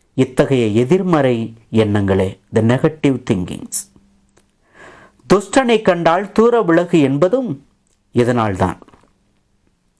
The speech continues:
உனக்குள்ளே எல்லா ஆற்றல்களும் அடங்கியுள்ளது.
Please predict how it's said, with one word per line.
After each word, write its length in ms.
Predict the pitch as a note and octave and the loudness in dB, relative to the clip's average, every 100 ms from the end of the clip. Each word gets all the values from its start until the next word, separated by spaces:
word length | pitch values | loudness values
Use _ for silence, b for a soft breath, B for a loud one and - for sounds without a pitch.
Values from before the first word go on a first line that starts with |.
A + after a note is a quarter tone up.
| _ _ - | _ _ -2
உனக்குள்ளே 720 | C3 C3+ C#3 C#3 C3+ C#3+ E3 | 0 0 0 0 2 2 0
எல்லா 500 | B2 C3 D#3+ D3 B2+ | 0 0 2 0 -2
ஆற்றல்களும் 560 | D#3+ - F3+ E3+ D3 C#3 | -4 -2 2 2 0 0
அடங்கியுள்ளது. 800 | A2 B2+ D3+ C#3+ A2 G2 F2+ | 0 0 2 0 0 -2 -4